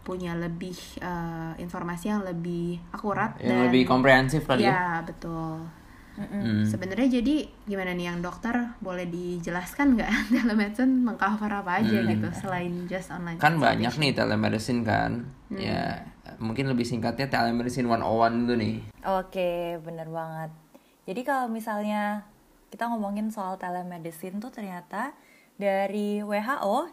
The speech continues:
Speaker 3: dari World Health Organization udah memiliki definisinya, yaitu kita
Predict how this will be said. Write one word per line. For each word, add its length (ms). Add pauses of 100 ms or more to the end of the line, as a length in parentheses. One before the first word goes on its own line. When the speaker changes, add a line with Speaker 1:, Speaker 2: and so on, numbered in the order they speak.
Speaker 3:
dari 320
World 240
Health 320
Organization 960
udah 240
memiliki 880 (320)
definisinya, 960 (160)
yaitu 480 (440)
kita 400